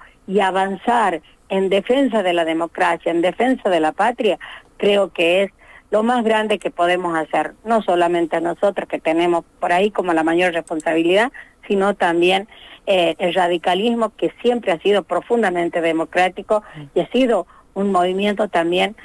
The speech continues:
Speaker 1: siempre preocupado por, por el, por el bienestar de la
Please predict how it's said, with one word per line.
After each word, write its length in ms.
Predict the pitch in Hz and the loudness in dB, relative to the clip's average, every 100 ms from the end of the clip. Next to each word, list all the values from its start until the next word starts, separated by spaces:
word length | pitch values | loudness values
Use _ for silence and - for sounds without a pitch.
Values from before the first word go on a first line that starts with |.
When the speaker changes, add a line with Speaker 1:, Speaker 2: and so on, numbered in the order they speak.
| - _ - | -20 _ -2
Speaker 1:
siempre 360 | 240 220 208 | 0 0 -2
preocupado 840 | - - - - - 196 180 180 180 - - - - | -2 -2 -2 -4 -2 0 2 0 -2 -10 -20 -18 -2
por, 380 | 170 160 165 - - | 0 2 0 -4 -2
por 200 | 160 156 | 0 2
el, 480 | 160 156 151 147 - | 2 0 -2 -6 -2
por 120 | 170 | 0
el 100 | 175 | 2
bienestar 600 | 175 202 175 - 190 180 | 2 0 -2 -2 -2 0
de 80 | |
la 80 | 156 | -4